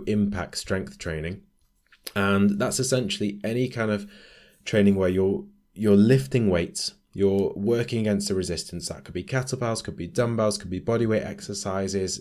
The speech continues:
it could be barbells, could be gym machines. The point is, it's a form of strength training rather than cardio, but it's doing this in a low impact way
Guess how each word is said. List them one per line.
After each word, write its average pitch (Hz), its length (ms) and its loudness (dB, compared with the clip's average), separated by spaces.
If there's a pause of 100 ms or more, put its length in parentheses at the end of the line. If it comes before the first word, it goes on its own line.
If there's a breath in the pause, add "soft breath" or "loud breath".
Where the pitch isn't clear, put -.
it - 200 -10
could 85 120 -12
be 87 140 -8
barbells, 92 760 0 (220 loud breath)
could 87 100 -6
be 90 120 -2
gym 101 280 2
machines. 90 600 -4 (560 loud breath)
The 107 100 2
point 131 240 4
is, 110 160 0
it's 101 220 -2
a 101 40 -4
form 117 300 2
of 101 80 2
strength 104 540 -2
training 95 400 -2
rather 95 280 0
than 90 160 -4
cardio, 82 520 -6 (260 soft breath)
but 101 120 6
it's 87 140 0
doing 127 380 6
this 85 380 -2
in 92 460 -4
a 90 440 -4 (460)
low 110 360 2
impact 101 380 -2
way 76 280 -4